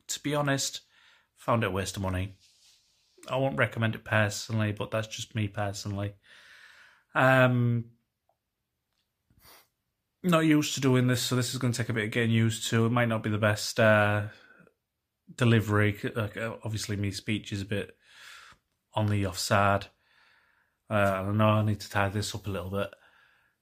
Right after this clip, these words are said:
Um, but I look forward to posting a lot of content for you. I'm hoping to push for at least once a week, post some new content,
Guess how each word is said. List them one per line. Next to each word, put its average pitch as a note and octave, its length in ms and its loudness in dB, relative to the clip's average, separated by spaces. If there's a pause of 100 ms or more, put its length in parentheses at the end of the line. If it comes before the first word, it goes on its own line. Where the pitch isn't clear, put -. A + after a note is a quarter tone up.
(120)
Um, A2+ 760 4 (1080)
but A2 260 0 (200)
I B2 80 -2
look A#2 180 -4
forward A#2 300 4
to - 80 -12
posting A2+ 400 0
a A#2 40 0
lot G#2 120 -2
of G#2+ 60 -10
content A2 360 0
for A2+ 120 -2
you. A2+ 40 0
I'm A#2+ 80 0
hoping A#2+ 280 0
to - 80 -8
push A#2+ 220 -2
for A2+ 140 -4
at A2+ 80 -2
least A#2 380 -2
once A2 200 -2
a A2+ 40 -4
week, A2+ 240 -4
post A2 260 -4
some A#2 100 -4
new A2 120 0
content, A2+ 600 -2